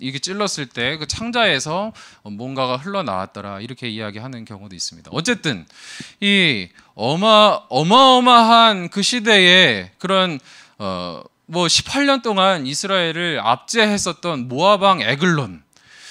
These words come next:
수많은 호위병이 있고 신하들이 있고 그들, 그도 뭐 힘이 셌을 텐데 그를 무찔렀던 하나님의 방법은 아무도 생각하지 않았던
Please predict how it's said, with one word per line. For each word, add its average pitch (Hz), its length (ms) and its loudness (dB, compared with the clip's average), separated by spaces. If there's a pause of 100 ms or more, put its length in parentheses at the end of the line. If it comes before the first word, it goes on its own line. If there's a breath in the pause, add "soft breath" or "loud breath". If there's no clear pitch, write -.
(120)
수많은 226 500 2
호위병이 202 640 -2
있고 127 400 -6
신하들이 175 560 -4
있고 120 500 -10
그들, 165 460 -8
그도 151 320 -10
뭐 131 80 -10
힘이 214 260 -8
셌을 196 320 -8
텐데 156 460 -8 (460 loud breath)
그를 240 380 2
무찔렀던 190 720 -2
하나님의 185 420 -6
방법은 143 680 -6 (220 loud breath)
아무도 196 400 2
생각하지 180 480 -4
않았던 104 720 -8